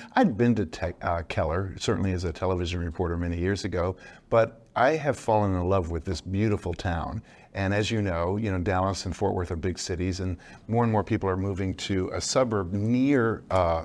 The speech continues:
the, you know, all the things that you can get in Dallas and Fort Worth. But, uh, I invited the mayor of Keller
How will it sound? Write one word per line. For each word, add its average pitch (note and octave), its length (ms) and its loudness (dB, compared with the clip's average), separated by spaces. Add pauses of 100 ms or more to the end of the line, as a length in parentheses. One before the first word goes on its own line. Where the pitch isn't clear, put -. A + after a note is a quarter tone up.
the, G2+ 160 0 (180)
you A2+ 120 -2
know, F2+ 100 -2
all B2+ 280 4
the A2 140 2
things G#2 300 0
that G#2 100 -2
you G2 140 -2
can F#2+ 180 -2
get F#2 160 0
in F2 120 0
Dallas E2+ 320 -4
and E2 100 -6
Fort F#2 240 -6
Worth. G2+ 280 0 (320)
But, A2 340 2
uh, F#2+ 340 0
I C#3 120 2
invited D#3 380 4
the G#2 100 0
mayor A2 420 2
of - 240 -6
Keller F#2+ 340 0